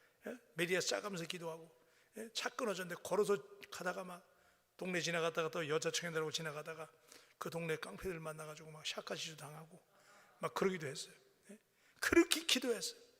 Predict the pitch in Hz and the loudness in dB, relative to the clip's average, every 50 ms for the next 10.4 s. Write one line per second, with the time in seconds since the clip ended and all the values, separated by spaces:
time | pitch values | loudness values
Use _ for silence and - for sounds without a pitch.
0 | _ _ _ _ _ _ _ - - 262 262 - - - - - - - - - | _ _ _ _ _ _ _ 2 2 2 2 2 0 2 2 2 0 0 0 0
1 | - - - - - 247 262 262 226 214 233 214 208 202 202 - - - - 185 | 2 2 2 2 2 0 -2 -2 -2 -2 -4 -8 -10 -12 -14 -16 -16 -14 -12 -12
2 | 247 - _ _ _ _ _ _ _ _ _ - - 151 156 156 160 143 110 - | -12 -14 _ _ _ _ _ _ _ _ _ 2 6 6 8 10 10 8 8 4
3 | - - - - - - - - - - - - - - - 160 160 165 151 143 | -4 -14 -16 -18 -20 -20 -20 -20 -6 2 4 6 6 6 4 2 6 8 8 8
4 | 143 143 - 175 156 131 - - - - - - - - - - _ _ _ - | 8 8 6 4 2 2 2 -4 -12 -18 -18 -20 -20 -20 -20 -20 _ _ _ -20
5 | - - - 175 165 156 160 160 160 151 - - 143 156 160 160 151 156 - - | -12 -4 4 8 8 10 10 10 10 10 10 10 8 8 6 6 6 6 6 4
6 | 151 151 147 139 143 135 135 123 - - 139 135 135 135 120 - - - 131 113 | 6 6 8 8 8 8 6 6 6 4 2 2 2 2 0 -2 -4 -6 -8 -16
7 | - - - - - - - - - - - - - - 151 139 135 131 127 113 | -18 -20 -20 -20 -20 -20 -20 -20 -20 -20 -20 -14 2 6 8 8 8 6 4 0
8 | - - - - 160 135 120 - - 135 123 - - - - - - - - - | 0 -2 -2 -4 -4 -4 -6 -6 -4 -2 -2 -4 -4 -6 -14 -16 -16 -14 -14 -14
9 | - - _ _ _ _ _ _ _ - - - - 110 - - 131 127 131 135 | -16 -18 _ _ _ _ _ _ _ -16 -10 -10 -8 -6 -4 -4 -2 -2 -2 -2
10 | 143 143 139 135 135 156 160 | -2 -2 -2 -2 -4 -4 -4